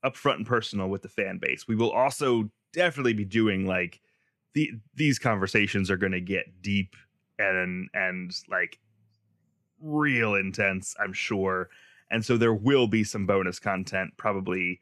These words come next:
happening with every <laughs> episode that will be on the Patreon. Uh, but do not fear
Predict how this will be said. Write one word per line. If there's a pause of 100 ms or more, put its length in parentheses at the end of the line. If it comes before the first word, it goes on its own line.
(480)
happening
with (120)
every
<laughs>
episode
that
will
be
on
the
Patreon. (420)
Uh,
but (340)
do
not
fear